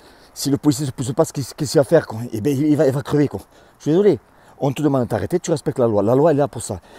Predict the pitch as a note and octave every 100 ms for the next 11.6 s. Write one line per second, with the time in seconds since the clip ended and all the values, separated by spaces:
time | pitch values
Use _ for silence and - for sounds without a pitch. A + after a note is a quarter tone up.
0 | - D3 - F#3+ G3 F3 D#3+ D3+ B2+ G#2
1 | - _ _ _ _ - - A2 - -
2 | A#2 E3 F#3+ - - - - D#3+ F3+ E3
3 | F#3 D3+ C#3 A#2+ D#3 F#3 D#3 D3+ D3+ C3
4 | - - - _ _ - - - C#3+ D3
5 | B2+ D3 F3+ C#3+ D3 E3+ D3+ D3+ C#3 C3+
6 | - - - - - - - - - C3
7 | B2+ - _ _ - - C#3+ - F3 A2
8 | B2 C3+ C#3 F#3+ F3+ B2+ A2+ E3 F3 G#2+
9 | - - G2 G#2 A2+ B2 D3 - - -
10 | - - - - _ - - D#3 D3 E3+
11 | A#3+ G3 D3+ D3+ A2